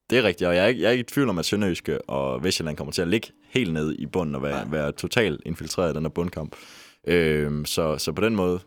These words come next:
Speaker 1: kan det måske være, være fint nok at, at have dem til sidst. Øhm, men jeg tror nu, øh, jeg tror nu, vi er nogenlunde på afstand af, af dem til den tid. Så lidt, lidt optimistisk.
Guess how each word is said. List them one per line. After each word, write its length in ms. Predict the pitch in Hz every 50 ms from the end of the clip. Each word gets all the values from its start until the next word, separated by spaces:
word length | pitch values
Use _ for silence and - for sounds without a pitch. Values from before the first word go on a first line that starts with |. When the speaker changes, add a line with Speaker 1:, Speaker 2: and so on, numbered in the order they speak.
| - _ _ _ _ _ _
Speaker 1:
kan 100 | - -
det 80 | 80 76
måske 260 | 73 76 - - 87
være, 260 | 80 76 71 69 82 85 _ -
være 160 | - 85 82
fint 220 | - - 104 104 90
nok 200 | 78 78 - -
at, 400 | 71 67 67 52 50 - - - - _
at 120 | - 78 76
have 100 | 82 80
dem 160 | 82 87 92
til 140 | - - 82
sidst. 280 | - - 98 101 - _ _ _ - - - - - _ _ _ _ -
Øhm, 680 | 90 87 82 76 73 73 73 73 71 71 69 67 62 - - - _ _ _ _ _ -
men 240 | 80 78 67 65 67 - - _ _ _ _ -
jeg 80 | - -
tror 160 | - - 98
nu, 300 | 92 90 90 90 87 80
øh, 260 | 73 71 67 64 62
jeg 100 | 71 80
tror 180 | - - - 98
nu, 120 | 98 92
vi 160 | 82 73 78
er 140 | 73 78 87
nogenlunde 440 | 90 90 92 104 123 120 104 95 101
på 100 | 95 -
afstand 440 | 90 76 82 104 - - 92 87 90
af, 80 | - 78 - _ _ _ -
af 80 | -
dem 180 | - 85 85 92
til 200 | - - - -
den 140 | 95 95 90
tid. 160 | - 110 90 - _ - _ _ _ _ _ _ _ _ _ _ _ _ _ _ _ _ _ _ _ _ _ _ _ _ _ _ _ _ _ _ _ _ -
Så 100 | - -
lidt, 260 | 85 98 123 135 -
lidt 160 | - - 156 143
optimistisk. 640 | 113 - - 90 87 87 - - - - - -